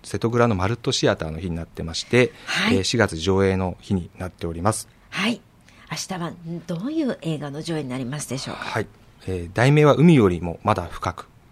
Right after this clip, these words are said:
Speaker 1: という、う、作品になってまして、
Speaker 2: うん。
Speaker 1: えー、こちらはですね、えー、是枝裕和監督が、
Speaker 2: はい。
Speaker 1: あー、制作されました。で、この方はそして父になる、こちらは福山雅治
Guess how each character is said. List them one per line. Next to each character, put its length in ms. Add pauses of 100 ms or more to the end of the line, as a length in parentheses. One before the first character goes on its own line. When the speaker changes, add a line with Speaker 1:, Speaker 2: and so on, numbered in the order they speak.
Speaker 1:
と 100
い 240
う、 60 (480)
う、 160
作 240
品 100
に 40
な 80
っ 40
て 100
ま 140
し 80
て、 280
Speaker 2:
う 20
ん。 60 (340)
Speaker 1:
え 140
ー、 40
こ 120
ち 100
ら 80
は 100
で 80
す 120
ね、 260
え 100
ー、 40 (100)
是 220
枝 180
裕 260
和 100
監 280
督 220
が、 200
Speaker 2:
は 220
い。 100 (120)
Speaker 1:
あ 480
ー、 20
制 140
作 200
さ 120
れ 80
ま 100
し 60
た。 160 (440)
で、 60
こ 140
の 80
方 260
は 140
そ 160
し 80
て 120
父 280
に 60
な 80
る、 140
こ 120
ち 80
ら 80
は 40
福 220
山 160
雅 120
治 460